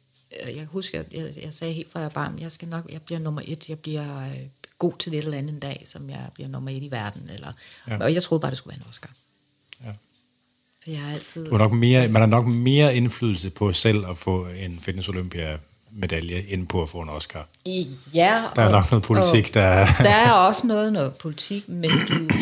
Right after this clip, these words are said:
Speaker 1: <coughs> stadigvæk, du er herre over din egen skæbne. Hvis du
Speaker 2: Ja.
Speaker 1: vil være skuespiller, og du brænder for at være det,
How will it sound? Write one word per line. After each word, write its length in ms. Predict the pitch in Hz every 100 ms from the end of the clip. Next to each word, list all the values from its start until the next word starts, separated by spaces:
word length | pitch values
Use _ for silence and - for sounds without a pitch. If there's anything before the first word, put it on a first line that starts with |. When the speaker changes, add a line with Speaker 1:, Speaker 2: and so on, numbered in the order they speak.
| -
Speaker 1:
<coughs> 260 | - - -
stadigvæk, 600 | - 170 196 170 160 -
du 140 | 175
er 500 | 165 151 147 143 -
herre 240 | 139 160 185
over 180 | 147 156
din 180 | 160
egen 180 | 151 156
skæbne. 460 | 156 - 147 143 156
Hvis 220 | 156 185
du 100 | 220
Speaker 2:
Ja. 100 | 127
Speaker 1:
vil 100 | 165
være 180 | 160 156
skuespiller, 600 | - 170 175 - 156 147
og 60 |
du 60 | 147
brænder 340 | 139 143 160
for 140 | 175 151
at 140 | 147
være 260 | 139 131 139
det, 120 | 160